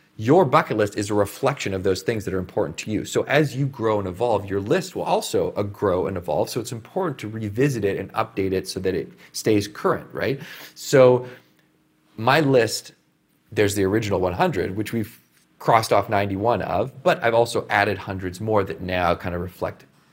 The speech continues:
more of who I am. So it sort of was this evolution.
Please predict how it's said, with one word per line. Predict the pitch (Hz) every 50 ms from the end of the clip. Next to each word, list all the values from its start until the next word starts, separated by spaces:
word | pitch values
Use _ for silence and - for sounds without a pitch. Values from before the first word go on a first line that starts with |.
| _ -
more | 101 107
of | 92 -
who | - 104 90
I | 95 98 92
am. | 85 87 90 87 - - - - - _
So | - - 147 135 135 135
it | 120 131 131
sort | - - 151 147 151
of | 151 127
was | 120 113 110
this | 117 104 98 - -
evolution. | 107 95 98 95 101 117 135 156 143 - - 80 80 -